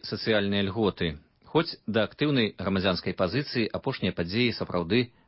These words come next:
падштурхнулі многіх. Калі зменаў у сваёй краіне захоча большасць грамадства,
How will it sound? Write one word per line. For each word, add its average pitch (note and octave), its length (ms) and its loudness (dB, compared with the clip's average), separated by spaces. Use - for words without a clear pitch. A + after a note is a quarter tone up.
падштурхнулі A#2+ 720 0
многіх. F#2+ 580 2
Калі A#2 460 0
зменаў A2 640 4
у F2+ 80 -8
сваёй F#2 320 2
краіне G2+ 340 4
захоча F2+ 380 -2
большасць F#2+ 560 -2
грамадства, A#2 640 2